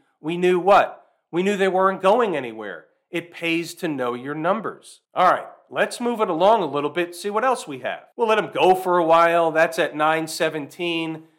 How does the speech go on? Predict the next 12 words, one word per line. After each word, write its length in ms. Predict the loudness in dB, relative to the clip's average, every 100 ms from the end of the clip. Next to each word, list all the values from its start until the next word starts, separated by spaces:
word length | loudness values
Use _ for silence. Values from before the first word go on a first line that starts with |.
| _
K 240 | -4 -2
C 380 | -4 -6 -4 -4
does 320 | 0 0 0
the 100 | -4
deal. 360 | -6 0 0 0
This 200 | -4 -6
is 120 | -12
from 440 | -4 0 0 0
Stocks 480 | -8 -8 -2 -2 -2
on 180 | -4 -4
the 40 |
Move. 560 | -6 -2 2 2 0 -4